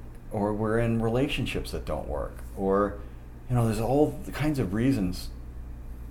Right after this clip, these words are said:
that we're, we don't, we're just not paying attention to the signals that we get, and, or we don't even recognize how, how lucky we are, and, and we're not grateful for what we have. You know, it's like, you can go both ways.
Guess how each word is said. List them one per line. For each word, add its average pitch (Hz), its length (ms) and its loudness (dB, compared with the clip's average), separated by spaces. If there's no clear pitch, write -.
that 95 160 -2
we're, 120 140 2
we 123 260 0
don't, 101 260 0
we're 127 100 2
just 120 160 0
not 101 200 -2
paying 92 180 0
attention 110 420 -2
to 87 100 -4
the 76 100 -6
signals 98 360 -2
that 65 80 -6
we 60 100 -6
get, 50 260 -6
and, 120 160 0
or 147 220 6
we 113 140 4
don't 95 260 2
even 87 380 -2
recognize 90 520 -2
how, 80 160 -4
how 80 180 -4
lucky 78 280 -6
we 73 140 -4
are, 82 240 0
and, 69 160 -4
and 85 100 -6
we're 82 60 -4
not 73 180 -4
grateful - 300 -4
for 78 140 -6
what 71 100 -6
we 69 80 -4
have. 85 340 -4
You 85 60 -8
know, 78 220 -6
it's 85 180 -6
like, 95 240 2
you 95 80 -2
can 107 140 0
go 95 100 6
both 90 240 4
ways. 82 400 4